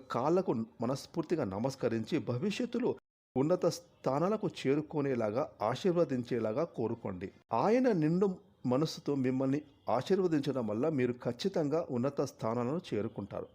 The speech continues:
అంతేకాకుండా కుటుంబంలో ఉండేటటువంటి ఆర్థిక ఇబ్బందులు, సమస్యలు అన్నీ కూడా తొలగిపోయి జీవితంలో అభివృద్ధి అనేది అద్భుతంగా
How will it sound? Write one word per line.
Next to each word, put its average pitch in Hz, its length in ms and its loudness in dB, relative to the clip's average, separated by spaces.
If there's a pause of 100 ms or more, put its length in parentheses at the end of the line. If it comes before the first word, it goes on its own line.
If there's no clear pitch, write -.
(300)
అంతేకాకుండా 180 600 2 (120)
కుటుంబంలో 156 540 2
ఉండేటటువంటి 131 760 0 (460)
ఆర్థిక 160 360 2
ఇబ్బందులు, 117 560 2 (140)
సమస్యలు 120 500 0 (180)
అన్నీ 156 220 2
కూడా 156 260 0 (120)
తొలగిపోయి 117 520 0 (200)
జీవితంలో 156 520 2 (460)
అభివృద్ధి 185 540 2
అనేది 127 300 2 (280)
అద్భుతంగా 110 580 -2